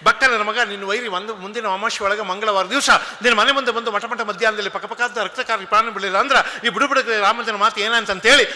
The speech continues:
ಮುಂದಿನ ಸಲ ನಾನು ಈ ಊರಿಗೆ ಬಂದಾಗ ಒಂದು ಕುರಿನ, ಒಂದು ಕೋಳಿ, ಒಂದು ಆಡು, ಒಂದು ಎಮ್ಮೆ, ಒಂದು ನೂರು ರೂಪಾಯಿ, ಒಂದು ರೂಪಾಯಿ, ಒಂದು ಪಲ ಭತ್ತವ, ರಾಗಿ, ಜೋಳ ಕೊಟ್ಟು ಕಳಿಸಿ. ಇಲ್ಲ ಅಂದ್ರೆ ನಾಮರದ ನನ್ನ ಮಗನೇ, ನನ್ನ ಮನೆಗೆ ಹತ್ತು ಬೇಡ ತೂ ಅಂತ ಉದ್ದು ಕಳಿಸ್ಬಿಡ್ತೀವಿ, ನೀ ಮಾತಾಡಬೇಡ. ಗೌಡ, ಜನಕ ಜನ ಸೇರಿದ ಜಾತ್ರೆ ಆಯ್ತು,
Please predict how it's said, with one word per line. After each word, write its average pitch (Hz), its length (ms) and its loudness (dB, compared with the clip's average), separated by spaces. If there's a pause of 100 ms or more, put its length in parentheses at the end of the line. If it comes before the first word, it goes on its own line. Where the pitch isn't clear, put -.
(120)
ಮುಂದಿನ 285 240 2
ಸಲ 247 120 0
ನಾನು 208 300 2
ಈ - 20 -6
ಊರಿಗೆ 226 260 -2
ಬಂದಾಗ 208 280 2
ಒಂದು 190 140 -6
ಕುರಿನ, 226 280 -6
ಒಂದು 196 160 -6
ಕೋಳಿ, 214 240 0
ಒಂದು 190 200 -2
ಆಡು, 202 220 4
ಒಂದು 185 160 -4
ಎಮ್ಮೆ, 202 200 -4
ಒಂದು 196 120 -6
ನೂರು 185 100 -6
ರೂಪಾಯಿ, 208 260 2
ಒಂದು 185 180 -4
ರೂಪಾಯಿ, 170 300 -10
ಒಂದು 185 160 -8
ಪಲ 175 180 -2
ಭತ್ತವ, 202 320 -4
ರಾಗಿ, 190 300 0
ಜೋಳ 180 240 -2
ಕೊಟ್ಟು 202 240 -12
ಕಳಿಸಿ. 247 560 -2
ಇಲ್ಲ 226 160 2
ಅಂದ್ರೆ 202 280 2
ನಾಮರದ 196 320 -2
ನನ್ನ 180 160 -8
ಮಗನೇ, 208 280 -8
ನನ್ನ 190 200 -4
ಮನೆಗೆ 190 320 -4
ಹತ್ತು 190 280 -4
ಬೇಡ 214 100 -2
ತೂ 214 200 -6
ಅಂತ 190 140 -10
ಉದ್ದು 175 200 -12
ಕಳಿಸ್ಬಿಡ್ತೀವಿ, 196 480 -16
ನೀ 196 80 -14
ಮಾತಾಡಬೇಡ. 151 540 -2 (400)
ಗೌಡ, 165 160 -2
ಜನಕ 160 360 -6
ಜನ 185 220 -6
ಸೇರಿದ 156 280 -10
ಜಾತ್ರೆ 147 340 -6
ಆಯ್ತು, 135 300 -10